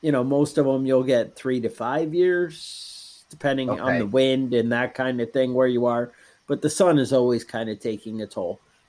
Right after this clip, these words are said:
Speaker 1: Now, you can pay a premium and get stuff that will last longer, but it's gonna cost you. Um, and there's nothing
Speaker 2: Yeah.
Speaker 1: wrong with redoing it.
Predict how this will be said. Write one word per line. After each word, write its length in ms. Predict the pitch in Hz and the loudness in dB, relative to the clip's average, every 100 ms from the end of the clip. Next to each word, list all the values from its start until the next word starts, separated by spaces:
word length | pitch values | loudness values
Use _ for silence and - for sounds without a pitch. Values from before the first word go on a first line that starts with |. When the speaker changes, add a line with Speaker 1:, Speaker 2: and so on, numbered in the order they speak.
| - | -2
Speaker 1:
Now, 80 | 131 | 2
you 220 | 131 135 | 2 0
can 360 | - 151 151 | 0 2 2
pay 260 | 147 151 139 | 2 2 2
a 60 | 127 | 2
premium 680 | - 147 135 127 120 117 | 4 4 4 0 -2 -2
and 160 | 113 113 | -4 -4
get 180 | 120 98 | -6 -6
stuff 360 | - 123 - | -6 -6 -4
that 100 | 127 | -4
will 220 | 110 117 110 | -2 -4 -4
last 380 | 117 113 - | -6 -6 -8
longer, 520 | 123 120 113 95 98 - _ _ _ _ _ | -4 -2 -4 -8 -12 -14 _ _ _ _ _
but 300 | - 113 98 _ _ | 0 0 -2 _ _
it's 120 | - - | -14 -2
gonna 200 | 131 113 | -2 0
cost 400 | 127 113 101 98 | 0 0 -2 -8
you. 100 | 98 _ _ _ 143 | -12 _ _ _ 2
Um, 220 | 156 151 | 2 4
and 140 | 180 | 4
there's 160 | 190 190 | 4 4
nothing 320 | 214 - 147 | 2 4 4
Speaker 2:
Yeah. 80 | 147 | 6
Speaker 1:
wrong 240 | 151 127 117 | 4 2 0
with 220 | 113 - | -4 -2
redoing 640 | 139 131 127 147 131 117 | 0 2 4 4 4 0
it. 240 | 117 131 | -4 -6